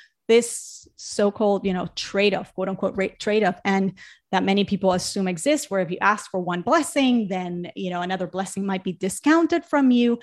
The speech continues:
And so people, you know, people say, like I said, people say, "Well, perhaps it's wiser just to ask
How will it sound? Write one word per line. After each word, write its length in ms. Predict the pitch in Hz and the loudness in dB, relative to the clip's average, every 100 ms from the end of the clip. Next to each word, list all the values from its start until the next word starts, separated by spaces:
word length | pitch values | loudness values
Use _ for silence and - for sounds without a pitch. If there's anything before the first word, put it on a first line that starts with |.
| - - _ - | -10 -20 _ 2
And 380 | 226 233 226 | 4 4 2
so 640 | - - 254 226 220 214 _ _ _ - | -2 2 6 8 8 6 _ _ _ -12
people, 760 | - 269 254 262 254 247 254 _ _ _ _ _ - | 0 2 2 2 4 4 0 _ _ _ _ _ -2
you 100 | 226 | 2
know, 120 | 180 | 2
people 300 | - 208 190 | 0 -2 -2
say, 320 | - 202 196 | 0 2 2
like 180 | 180 175 | 0 -2
I 80 | 180 | 0
said, 320 | - 277 175 | 4 4 2
people 200 | 196 196 | -6 -8
say, 160 | - 202 | -2 0
"Well, 140 | 185 | 0
perhaps 460 | 180 185 190 196 - | -4 -2 0 0 -2
it's 180 | 214 233 | -4 -4
wiser 920 | 214 254 320 415 381 220 202 202 202 | 0 2 2 2 2 2 4 4 2
just 380 | 202 196 - - | 0 -2 -2 -6
to 100 | - | -4
ask 380 | - - - | -2 -4 -8